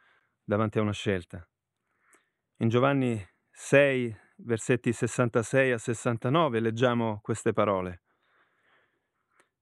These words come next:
Da allora molti dei suoi discepoli si tirarono indietro e non andavano più con lui.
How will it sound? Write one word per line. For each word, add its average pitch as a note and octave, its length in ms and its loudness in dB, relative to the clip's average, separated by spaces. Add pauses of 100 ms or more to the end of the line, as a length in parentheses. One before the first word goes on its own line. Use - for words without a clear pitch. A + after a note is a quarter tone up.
(260)
Da B2+ 220 6
allora E3 360 2
molti E3 440 0
dei D3+ 120 2
suoi D3 180 4
discepoli A#2 580 0
si A2+ 160 -6
tirarono A#2+ 460 2
indietro A#2 460 0
e B2 40 0
non D3+ 140 2
andavano E3+ 420 2
più F#3 220 0
con B2+ 200 2
lui. F#2+ 320 -2